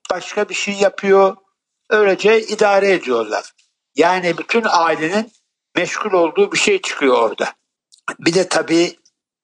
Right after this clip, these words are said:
çocuk dizilerinin önemi artık ortaya çıkıyor. Bütün kitap fuarlarında, kitap evlerinde bir çok iyi içerik ve biçim olarak çok iyi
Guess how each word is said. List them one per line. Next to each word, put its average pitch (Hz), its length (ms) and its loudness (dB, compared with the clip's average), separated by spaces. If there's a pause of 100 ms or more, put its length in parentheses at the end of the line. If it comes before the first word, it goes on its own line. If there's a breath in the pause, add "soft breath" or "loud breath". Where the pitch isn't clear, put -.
(100)
çocuk 143 360 -2
dizilerinin 156 640 0
önemi 156 340 0
artık 156 400 -2
ortaya 117 400 -2
çıkıyor. - 480 2 (880)
Bütün 180 440 -2 (680)
kitap - 360 -6
fuarlarında, 131 840 0 (560)
kitap 185 260 -4
evlerinde 139 560 -2
bir 170 180 0 (400)
çok - 380 -2
iyi 147 100 -12
içerik 185 440 -2
ve 170 80 0
biçim 175 220 -2
olarak 156 140 0
çok - 260 -4
iyi 175 260 2